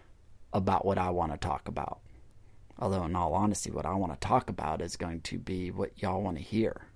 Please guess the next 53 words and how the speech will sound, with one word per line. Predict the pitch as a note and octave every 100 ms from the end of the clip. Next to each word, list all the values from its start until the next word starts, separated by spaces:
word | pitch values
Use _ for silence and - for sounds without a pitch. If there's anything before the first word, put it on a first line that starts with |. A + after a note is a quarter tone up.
| - -
So, | - - - - - - - - - - - - - - -
like | C#3 C#3
I |
said, | - - -
let's | - -
have | A#2 A#2
some | A#2 A2+
fun. | - B2 B2 F#2 -
And | - G#2+ A2
if, | A2 -
you | A2+ A2
know, | A2+ A2 - - - - - - - - - - - -
if | -
it |
gets | B2+ -
big | A2 B2+
enough, | D3 D#3+ -
yeah, | A#2 D#3+ F3 F#2
hey, | G#2 D3+ A2
that'd | G#2 B2
be | B2+
great, | - B2 D3 -
you | A#2 A#2
know, | C#3 C#3+ - -
flying | - G2 A#2+ A#2
around, | A2 A#2+ B2+ C3 B2
meeting | A2+ B2 B2+
people. | - A#2+ A#2+ B2 B2 B2+ A#2+ - - -
You | -
know, | A#2
I | B2
get | B2
asked, | A#2+ B2 -
you | A#2
know, | A#2+ G#2
"Hey, | D3 C3+ -
are | -
you | A2 B2
ever | C3+
gonna | C#3
do | C3+ C3+
a |
book | A#2+ C#3+ -
signing?" | - G2+ B2+ - - -
Y'all, | C#3 C3 C3+
I | D#3
sell | - - - -
ten, | - B2 B2 B2
fifteen, | A#2+ A2 - A2 G#2
twenty | A2 G#2
books | G2 G#2 G2
a |
month. | F#2+ D#2+ A1+ -